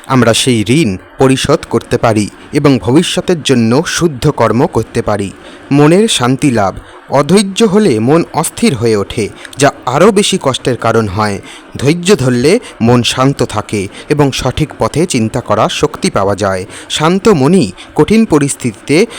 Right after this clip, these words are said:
সঠিক সিদ্ধান্ত নিতে সাহায্য করে। আধ্যাত্মিক উন্নতি। ধৈর্য আমাদের আত্মনিয়ন্ত্রণ শেখায়, ইন্দ্রিয়ের তাড়না দমন করতে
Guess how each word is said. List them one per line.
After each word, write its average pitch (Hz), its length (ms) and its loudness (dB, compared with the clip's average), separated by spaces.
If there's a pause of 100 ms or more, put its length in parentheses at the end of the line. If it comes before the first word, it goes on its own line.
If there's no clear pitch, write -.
(140)
সঠিক 185 440 -2
সিদ্ধান্ত 123 500 -2
নিতে 127 320 0
সাহায্য 107 500 -4
করে। 98 300 -2 (360)
আধ্যাত্মিক 156 640 0 (100)
উন্নতি। 131 560 2 (260)
ধৈর্য 170 520 2
আমাদের 127 420 0 (240)
আত্মনিয়ন্ত্রণ 196 840 2
শেখায়, 113 480 -2 (360)
ইন্দ্রিয়ের 165 480 4 (200)
তাড়না 127 500 2 (220)
দমন 151 380 2
করতে 120 460 -2